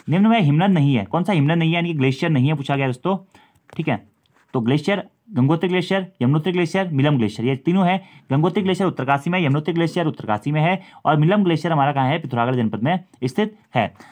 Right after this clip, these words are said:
जबकि हेमकुंड क्या है दोस्तों? यह ग्लेशियर नहीं है। हेमकुंड क्या है? एक ताल है। ठीक है, चमोली जनपद में पड़ती है। निम्न में से दर्रा है, कौन सा दर्रा है? गंगोत्री,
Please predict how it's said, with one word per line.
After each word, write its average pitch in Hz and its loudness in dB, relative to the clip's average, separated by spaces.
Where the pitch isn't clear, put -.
जबकि 170 0
हेमकुंड 175 4
क्या 190 2
है 160 2
दोस्तों? 185 0
यह 185 2
ग्लेशियर 165 0
नहीं 120 2
है। 98 -6
हेमकुंड 156 2
क्या 165 0
है? 202 -2
एक 170 -4
ताल 101 0
है। 95 -8
ठीक 139 -6
है, 98 -4
चमोली 131 2
जनपद 127 0
में 139 -2
पड़ती 104 -6
है। 98 -10
निम्न 185 4
में 233 4
से 233 -2
दर्रा 156 2
है, 120 2
कौन 175 -2
सा 208 -2
दर्रा 180 0
है? 196 0
गंगोत्री, 170 0